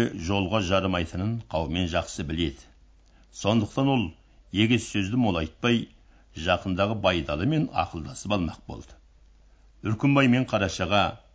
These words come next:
«Екеуің бер қараңдаршы», деп, біраз үндемей қадалып отырып, «Біз ғана емес, жігітекке тегіс келген селебе ғой. Мына жерде Байдалы бар,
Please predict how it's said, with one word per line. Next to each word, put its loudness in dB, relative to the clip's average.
«Екеуің 2
бер 0
қараңдаршы», -2
деп, -18
біраз 2
үндемей 0
қадалып -2
отырып, -10
«Біз -2
ғана 6
емес, -2
жігітекке 0
тегіс 0
келген 4
селебе 2
ғой. 0
Мына 4
жерде 4
Байдалы 4
бар, 0